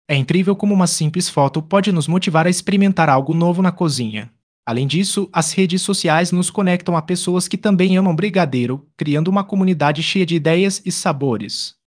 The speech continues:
Essas plataformas também nos ajudam a aprender com os erros dos outros. Ao ver as tentativas e acertos de amigos e influenciadores, podemos evitar algumas armadilhas na hora de fazer nosso brigadeiro com café.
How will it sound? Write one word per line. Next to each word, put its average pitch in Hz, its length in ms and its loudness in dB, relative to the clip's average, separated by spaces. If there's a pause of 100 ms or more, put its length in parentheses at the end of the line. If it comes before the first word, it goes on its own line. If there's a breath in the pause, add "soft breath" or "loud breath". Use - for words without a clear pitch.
(100)
Essas 147 240 0
plataformas 160 640 2
também 170 320 2
nos 165 160 2
ajudam 180 480 4
a 185 40 6
aprender 185 440 4
com 196 160 0
os 185 120 2
erros 135 260 2
dos 131 180 -2
outros. 113 540 -6 (320)
Ao 131 120 0
ver 156 180 4
as 185 100 2
tentativas 175 800 -2
e 170 100 0
acertos 175 540 0
de 165 100 -2
amigos 165 580 0
e 185 60 0
influenciadores, 196 1000 0 (180)
podemos 175 360 2
evitar 190 360 2
algumas 165 380 2
armadilhas 147 580 2
na 170 140 0
hora 147 180 4
de 165 120 -2
fazer 170 340 0
nosso 180 320 0
brigadeiro 185 520 2
com 175 200 -4
café. 139 520 -4